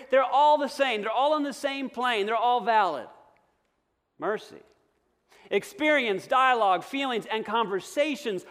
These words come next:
are equated with Scripture. So we find God in the conversation.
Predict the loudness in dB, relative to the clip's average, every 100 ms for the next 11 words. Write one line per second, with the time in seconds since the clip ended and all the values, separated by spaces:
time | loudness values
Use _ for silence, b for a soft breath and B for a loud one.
0 | B 0 0 0 0 4 4 2 0 -6
1 | B 0 0 0 -4 -4 -4 -6 -14 -14
2 | -20 _ _ _ _ _ _ _ _ _
3 | _ _ _ _ _ _ b b -2 2
4 | 2 2 2 2 2 4 4 2 -2 -8
5 | -6 -4 -4 -6 -8 -8 -10 -12 -14